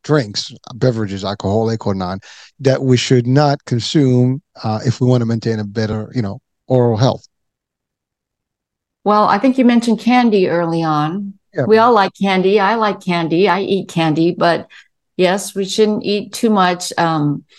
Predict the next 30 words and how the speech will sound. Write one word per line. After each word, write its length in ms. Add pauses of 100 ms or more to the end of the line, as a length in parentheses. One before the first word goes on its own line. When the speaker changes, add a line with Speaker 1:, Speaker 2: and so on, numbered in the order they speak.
(720)
Speaker 2:
sucrose. 600
We 80
shouldn't 540
have 340
too 220
much 420
high 220
fructose 480
corn 260
syrup. 420
It 80
not 200
only 260
affects, 480
you 120
know, 220
our 340 (120)
teeth, 500
but 160
it 160
affects 400
the 120
rest 280
of 100
us. 240
It 80
makes 240
us 120
fat. 460 (1200)
Uh, 240